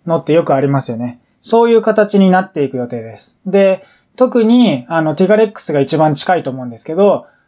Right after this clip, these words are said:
えー、前足を地面についてるんですけど、そのついた前足のなんか小指みたいな部分が後ろ側にキューンとそれ、反り返っていて、で、手が全体として翼になってるみたいな。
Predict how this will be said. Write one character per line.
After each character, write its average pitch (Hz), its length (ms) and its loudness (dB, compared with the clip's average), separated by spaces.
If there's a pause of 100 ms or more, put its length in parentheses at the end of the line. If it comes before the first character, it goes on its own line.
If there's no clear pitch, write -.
(140)
え 147 240 0
ー、 147 60 2
前 214 320 2
足 214 260 2
を 214 80 6
地 180 160 0
面 226 200 4
に 156 120 -4
つ 226 220 2
い 208 80 2
て 190 100 0
る 160 100 0
ん 151 60 -2
で 139 80 -2
す - 100 -2
け 160 120 -4
ど、 190 180 2
そ 170 120 -6
の 165 120 -4
つ 247 240 -2
い 208 120 -2
た 175 380 2
前 170 320 2
足 185 280 2
の 190 320 4
な 170 120 -2
ん - 40 -4
か 147 100 -2
小 170 160 -2
指 214 240 2
み 226 120 4
た 220 100 2
い 165 40 -2
な 156 60 0
部 160 160 -2
分 151 200 -2
が 185 120 4
後 160 160 0
ろ 185 100 2
側 185 140 2
に 170 140 -6
キ 220 140 -2
ュ 214 80 2
ー 214 80 2
ン 202 40 4
と - 80 -2
そ 170 120 -2
れ、 175 100 0
反 196 260 -4
り 185 80 0
返 196 160 2
っ 196 140 -12
て 185 120 0
い 190 160 0
て、 262 320 2 (540)
で、 208 380 2 (240)
手 233 120 0
が 175 120 2
全 175 260 0
体 175 220 2
と 175 100 -2
し - 80 -2
て 170 120 -2
翼 156 380 -2
に 151 80 -6
な 151 80 2
っ 147 60 -6
て 135 60 -2
る 110 80 -4
み 104 40 -12
た 113 60 -12
い 104 40 -14
な。 - 140 -20